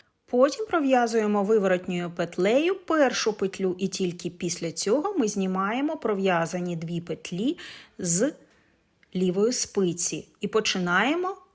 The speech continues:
в'язати виворотніми петлями наступну пару. Спочатку друга, потім перша. В кінці ряду перед крайковою петлею у нас залишиться одна петля,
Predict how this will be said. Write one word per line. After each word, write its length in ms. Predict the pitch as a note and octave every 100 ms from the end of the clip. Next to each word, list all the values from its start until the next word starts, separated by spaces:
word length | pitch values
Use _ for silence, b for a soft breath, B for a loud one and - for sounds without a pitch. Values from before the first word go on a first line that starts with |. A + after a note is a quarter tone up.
| _
в'язати 520 | F#3 G3+ G3+ G3 F3+
виворотніми 680 | F3+ G3+ F3 D#3+ - E3+ E3+ E3+
петлями 480 | G3+ C4 E4 E4 F4+
наступну 800 | G#4 G#4 - B3+ A#3 A3+ G#3+ G#3
пару. 500 | G#3 G3+ F#3+ F#3+ G3 B B -
Спочатку 680 | - G3+ G3 F#3 E3+ - F3
друга, 520 | E3 E3+ F#3 A#3+ F#4+ - _
потім 460 | - E3+ D#3+ B3+ F4
перша. 580 | - A3 F#3 - F#3 F3+
В 40 |
кінці 400 | C4 C4+ - - B4+ A#4+ _
ряду 680 | G#3+ G#3+ G3 F3+ F3+ A#3+ C#4 _ _
перед 340 | A#3+ D4 B3+ -
крайковою 800 | F#3+ F#3+ F3+ F#3 F3+ A#3 B3 F#3
петлею 760 | F3 E3+ F3 F3 F#3+ B3+ E4+ -
у 140 | G#3+
нас 320 | G3+ F#3 B3+
залишиться 680 | C#4+ C4+ G#3+ B3 C#4 - C#4 C#4
одна 480 | F#3+ E3+ F3+ F3+ F#3
петля, 640 | F#3+ G#3+ - F3 D#3+ D3+